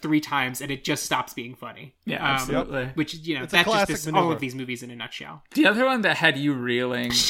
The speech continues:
Speaker 2: was, <laughs> no, no, I'm gonna tell the truth. It was, uh, when they're, like, in T S A and this, like, one with interchangeable hot girls is getting, like, patted down.
Speaker 3: <laughs>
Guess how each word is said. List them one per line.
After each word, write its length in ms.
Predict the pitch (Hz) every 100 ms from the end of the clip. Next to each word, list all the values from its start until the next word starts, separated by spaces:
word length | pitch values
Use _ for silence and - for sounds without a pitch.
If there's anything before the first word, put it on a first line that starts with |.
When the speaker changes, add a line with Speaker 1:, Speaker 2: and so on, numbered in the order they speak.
| -
Speaker 2:
was, 460 | 143 139 143 - - -
<laughs> 100 | 170
no, 520 | 165 165 165 160 160
no, 120 | 156 240
I'm 420 | - 226 - 214
gonna 160 | 170 214
tell 100 | 160
the 100 | 135
truth. 600 | - 147 135 160 131 - - 659 - - - 466 - 427 208
It 180 | 202
was, 300 | 208 202 196
uh, 560 | 196 185 185 185 175 170 - - - - _ _
when 200 | 170 170
they're, 140 | 165
like, 240 | 165 156 -
in 180 | 160 143
T 240 | - 151
S 240 | 135 131
A 380 | 143 127 127 123
and 180 | 151 127
this, 200 | 123 123
like, 260 | 131 123 - -
one 540 | 143 127 123 123 127 - -
with 180 | 143 117
interchangeable 920 | 135 151 131 139 - 139 127 - -
hot 300 | - - -
girls 400 | 139 131 127 -
is 160 | 135 117
getting, 240 | 135 120
like, 240 | 123 117
patted 320 | - 135 127 113
down. 540 | 127 123 120 -
Speaker 3:
<laughs> 60 | -